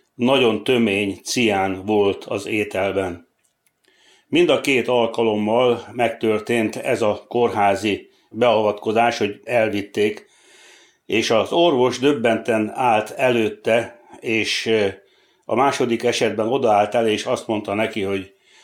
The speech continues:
mondja meg nekem őszintén, hogy kicsoda maga, mert ez lehetetlenség, hogy maga életben van. Pedig itt van és él.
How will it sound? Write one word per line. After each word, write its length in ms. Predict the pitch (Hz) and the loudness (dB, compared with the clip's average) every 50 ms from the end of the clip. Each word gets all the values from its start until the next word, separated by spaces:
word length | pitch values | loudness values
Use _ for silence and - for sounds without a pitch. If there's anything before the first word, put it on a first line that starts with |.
| _ _ | _ _
mondja 440 | - 101 113 147 180 185 - 139 113 | -6 -2 0 2 2 4 4 2 2
meg 260 | 117 127 127 120 123 | 2 2 0 0 0
nekem 320 | 131 127 123 - 123 110 | -2 -2 -2 0 -2 0
őszintén, 1000 | 113 123 131 120 - - 117 113 110 107 - 113 110 113 113 120 123 120 - _ _ _ _ _ _ _ _ | 2 2 2 2 0 0 0 0 -2 -2 -2 -2 0 0 0 0 -2 -4 -10 _ _ _ _ _ _ _ _
hogy 320 | - - 117 117 117 - | -2 0 0 0 -2 -4
kicsoda 480 | - - 170 - - 139 117 107 107 104 | -4 -2 -2 0 2 0 2 2 2 2
maga, 480 | 107 110 113 110 101 95 87 - - - _ _ _ _ _ _ _ _ _ _ _ _ - _ - | 2 2 2 2 2 0 0 -2 -6 -16 _ _ _ _ _ _ _ _ _ _ _ _ -20 _ -2
mert 180 | 127 131 131 | 0 2 2
ez 200 | 135 127 120 120 | 2 2 2 2
lehetetlenség, 1300 | 139 185 196 180 165 135 131 139 135 127 131 123 123 123 120 113 - - 123 110 107 117 127 151 147 101 - _ _ _ _ _ _ | 2 4 4 4 4 2 2 2 0 0 0 0 0 0 0 0 0 0 0 2 2 2 0 0 -4 -6 -10 _ _ _ _ _ _
hogy 240 | _ - 113 110 104 | _ 0 0 0 2
maga 400 | 113 135 147 147 156 151 156 156 - | 2 2 4 4 4 4 2 0 -2
életben 680 | 165 151 131 117 110 104 98 - 110 107 104 113 113 | 0 0 2 2 2 2 0 0 0 0 0 2 2
van. 360 | 104 101 92 85 80 - _ _ _ _ _ _ _ _ _ _ - | 0 0 -2 -2 -6 -10 _ _ _ _ _ _ _ _ _ _ -2
Pedig 420 | - 123 123 131 135 143 143 - | 0 2 2 2 2 0 0 -4
itt 260 | - 151 160 165 165 - | -2 0 0 0 0 0
van 220 | 117 123 131 139 | 2 2 4 4
és 300 | 139 127 123 123 127 - | 4 4 2 2 0 -2
él. 420 | - 147 131 110 101 90 87 - | 0 2 2 2 2 0 -2 -6